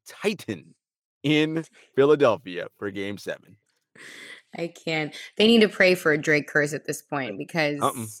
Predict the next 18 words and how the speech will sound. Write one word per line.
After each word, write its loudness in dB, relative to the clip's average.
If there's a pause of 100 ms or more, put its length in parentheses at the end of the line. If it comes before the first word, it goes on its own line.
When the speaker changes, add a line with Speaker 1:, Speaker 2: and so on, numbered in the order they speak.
(100)
Speaker 2:
I'm, -6 (260)
I'm -6
a -4
little -6
nervous -8
here. -4 (640)
Okay, 2 (240)
let's 2
cap 4
it 0
off 0
here -4
and -12
talk -4
about -6
the -10
number -10
one -12